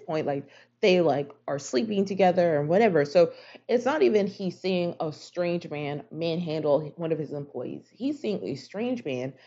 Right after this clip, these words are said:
manhandle the woman he is falling for on property he owns. So as someone who is ex-military, he goes over there and it's kinda like, "Get your hands off her."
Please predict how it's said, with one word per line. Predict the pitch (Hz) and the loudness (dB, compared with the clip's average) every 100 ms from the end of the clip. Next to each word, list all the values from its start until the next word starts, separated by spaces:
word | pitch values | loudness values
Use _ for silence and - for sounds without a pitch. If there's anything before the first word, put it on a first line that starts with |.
| _ - | _ -8
manhandle | 139 202 185 143 139 135 139 - - | -2 -2 -2 -4 -2 0 0 -2 -6
the | 135 | 0
woman | 151 190 196 151 | 4 4 2 0
he | 160 160 | 0 2
is | 139 - | 0 0
falling | - - 180 147 | 0 2 0 -4
for | - 117 110 160 185 _ _ _ _ _ - | 0 0 2 -2 -8 _ _ _ _ _ 0
on | 175 165 190 185 _ _ _ _ | 4 4 2 -4 _ _ _ _
property | - 165 156 175 190 | -2 2 4 2 2
he | 202 233 | 0 0
owns. | 311 320 - - - _ | 0 0 -4 -8 -20 _
So | - 170 151 139 131 - _ _ _ - | -2 2 4 4 0 -4 _ _ _ -2
as | 143 147 - | 0 0 0
someone | 143 180 233 | 0 2 0
who | 226 | 0
is | 95 | 0
ex-military, | 131 - 208 170 147 135 170 | -2 -2 -2 -2 -2 -2 -2
he | 180 165 156 - | -2 -2 -2 -4
goes | 143 135 135 | -2 0 0
over | 233 202 | 0 0
there | 123 | -2
and | 131 | -4
it's | 143 | -6
kinda | 147 135 | -2 0
like, | 175 156 - _ _ | 0 -4 -16 _ _
"Get | - - | -20 -8
your | 156 | 0
hands | 196 - | 0 0
off | - 120 | -6 -6
her." | 98 151 | -4 -4